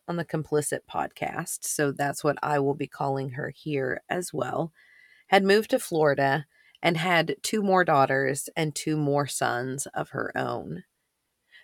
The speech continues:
Because of the distance, Lauren and her mother weren't incredibly close, but it was a relationship that Lauren, as well as her sister Cassie, was interested in strengthening as she got older.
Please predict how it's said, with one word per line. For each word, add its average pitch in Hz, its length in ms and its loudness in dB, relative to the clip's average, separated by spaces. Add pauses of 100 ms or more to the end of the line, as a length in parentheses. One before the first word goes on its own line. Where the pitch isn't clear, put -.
(100)
Because 214 280 4
of 226 120 0
the 220 100 6
distance, 151 720 -2
Lauren 180 380 4
and 185 100 2
her 175 80 2
mother 151 340 4
weren't 226 360 2
incredibly 165 680 0
close, 147 640 0
but 156 220 6 (340)
it 208 120 2
was 311 200 4
a 427 80 4
relationship 208 760 2
that - 200 2
Lauren, 147 500 4
as 165 160 -2
well 160 220 2
as 156 140 -2
her 156 100 -4
sister 143 400 -4
Cassie, 180 640 -2 (380)
was 196 160 2
interested 202 720 4
in 139 140 0
strengthening 143 840 -4
as 156 100 -4
she - 140 -4
got 131 280 -2
older. 139 520 -4